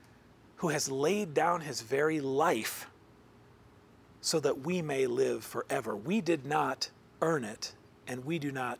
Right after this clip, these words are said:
deserve it, but yet he has given it to us to free us from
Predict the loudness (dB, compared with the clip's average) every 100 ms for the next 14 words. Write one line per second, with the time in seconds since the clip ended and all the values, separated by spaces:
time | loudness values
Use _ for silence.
0 | -8 -6 0 2 2 0 -8 -12 -20 -20
1 | -20 -20 -20 -20 -6 -4 0 0 0 -4
2 | -4 -2 -4 -6 -8 -8 -8 -12 0 0
3 | 2 0 0 -2 -12 -20 -10 -2 2 2
4 | 2 0 0 -2 -4 -20 -20 -20 -20 -10
5 | -4 -4 -4 -4 0 2 4 4 2 0
6 | 0 -2 -12 -6 -6